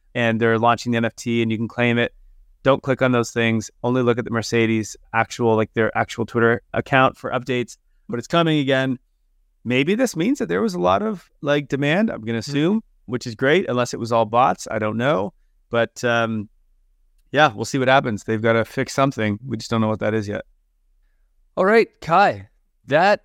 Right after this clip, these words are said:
Speaker 2: is a wrap on another great show.
Speaker 1: And I'm out. That's it. You're not gonna see me for another two weeks, friends.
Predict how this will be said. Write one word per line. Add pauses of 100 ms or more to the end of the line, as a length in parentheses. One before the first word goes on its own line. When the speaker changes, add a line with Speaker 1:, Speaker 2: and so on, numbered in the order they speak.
Speaker 2:
is
a
wrap (480)
on
another (400)
great
show. (1160)
Speaker 1:
And
I'm
out. (240)
That's
it.
You're
not
gonna
see
me
for
another
two
weeks,
friends.